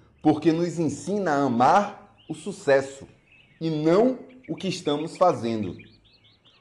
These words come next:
O resultado se torna mais importante do que a ação. É bom manter seu brilho escondido, ser anônimo, amar o que está fazendo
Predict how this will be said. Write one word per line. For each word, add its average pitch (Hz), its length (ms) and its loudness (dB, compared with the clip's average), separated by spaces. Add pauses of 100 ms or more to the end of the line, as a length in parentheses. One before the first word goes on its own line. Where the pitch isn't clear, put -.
(120)
O 147 140 2
resultado 139 840 4
se 110 200 -6
torna 123 760 0 (120)
mais 196 460 2
importante 143 1040 -2 (180)
do 151 140 -6
que 160 140 0
a 185 80 6
ação. 107 500 -2 (1700)
É 131 140 2
bom 151 360 2
manter 165 500 0
seu 170 200 -2
brilho 160 420 -6
escondido, 113 800 -6 (360)
ser - 680 -4
anônimo, 120 840 0 (400)
amar 139 580 4
o 143 100 -2
que 127 100 -4
está 120 280 0
fazendo 127 680 0